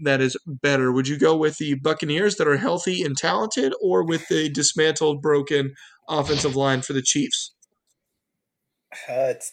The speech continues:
Speaker 2: tough. Uh, tough choice here, but I think I'm going to slightly lean towards the Buccaneers, um, because, uh, they haven't been destroyed by injuries and have their, don't have their two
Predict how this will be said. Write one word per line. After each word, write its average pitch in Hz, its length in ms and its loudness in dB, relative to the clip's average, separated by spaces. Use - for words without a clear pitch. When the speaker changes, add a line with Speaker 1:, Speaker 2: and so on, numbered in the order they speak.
Speaker 2:
tough. 175 380 4
Uh, 131 360 4
tough 185 260 2
choice 170 320 -2
here, 120 320 0
but 123 80 2
I 127 100 4
think 175 320 -8
I'm 165 160 -4
going 160 220 -2
to 139 80 -6
slightly 214 600 -4
lean 170 420 -6
towards 151 320 -2
the 143 80 -14
Buccaneers, 143 840 -2
um, 120 400 -2
because, 123 720 -2
uh, 113 400 2
they 113 440 -4
haven't 139 360 -2
been 113 180 -10
destroyed 107 340 -6
by 104 120 -4
injuries 123 580 -12
and 107 280 -14
have 113 180 -4
their, 113 540 0
don't 120 180 -4
have 120 280 -4
their 113 180 -2
two 117 560 -14